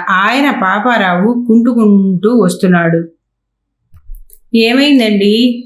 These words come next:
అంది ఆతృతగా. "ఏమైందా? ఓ రెండిచ్చాడు,"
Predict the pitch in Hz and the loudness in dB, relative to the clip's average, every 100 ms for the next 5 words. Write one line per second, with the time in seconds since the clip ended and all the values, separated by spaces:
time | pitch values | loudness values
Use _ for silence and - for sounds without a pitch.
0 | - 208 202 208 247 240 180 180 190 180 | -6 -2 0 0 0 -2 -2 -2 -4 -4
1 | 175 175 165 - _ _ _ - 220 233 | -2 -2 -4 -10 _ _ _ -2 0 0
2 | 262 254 214 214 220 190 175 - 214 214 | 0 0 0 0 0 -2 -6 -4 0 2
3 | 208 214 214 214 247 208 185 | 2 2 0 0 -2 0 -2